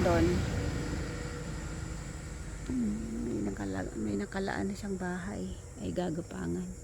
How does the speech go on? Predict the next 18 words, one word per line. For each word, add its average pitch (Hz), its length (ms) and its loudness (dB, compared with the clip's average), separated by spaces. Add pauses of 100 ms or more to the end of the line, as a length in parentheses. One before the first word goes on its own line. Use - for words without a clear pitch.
(2000)
Tapos - 160 -6
ito 202 240 -4
yung 208 160 0
update 202 400 0
sa - 240 -4
ating, 190 320 2 (1040)
ano, 196 320 2 (1500)
hindi 208 240 4
nag-work 196 560 8
ang 196 240 4
ating 196 320 2
mais. - 720 -2
Kasi, 233 560 -2 (1400)
ano, 208 240 -4 (160)
nawala 185 480 2
na 185 80 0
yung - 240 2
iba. 190 160 0